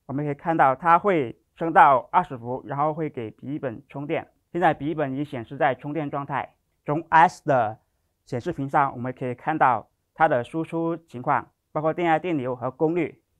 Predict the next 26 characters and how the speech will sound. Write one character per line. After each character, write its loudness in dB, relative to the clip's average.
现 -6
在 6
它 2
的 0
输 -10
出 -6
功 -2
率 -2
大 2
概 2
是 -6
六 0
十 -6
五 -8
瓦。 0
然 -2
后 10
我 0
们 -4
把 -2
R 2
S -10
从 -8
T -10
S -10
上 4